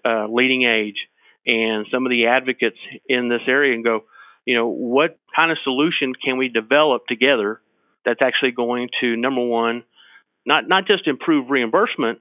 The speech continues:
but move the needle on quality and help in, you know, improve the quality of life for our residents and making sure that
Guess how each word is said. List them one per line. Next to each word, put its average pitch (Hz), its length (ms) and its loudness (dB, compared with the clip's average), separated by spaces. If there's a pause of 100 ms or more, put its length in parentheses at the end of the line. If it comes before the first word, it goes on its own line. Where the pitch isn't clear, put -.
(320)
but 147 120 2
move 175 240 2
the 170 100 2
needle 143 320 0
on 120 140 -4
quality 117 640 0 (240)
and 120 220 -2
help 147 260 2 (160)
in, 135 220 0
you 143 80 -4
know, 120 140 0
improve 131 360 -2
the 123 80 -2
quality 131 360 0
of 117 60 0
life 117 280 0 (340)
for 135 120 4
our 131 120 2
residents 117 640 0
and 113 160 -2
making 117 280 -4
sure 123 140 -2
that 113 220 0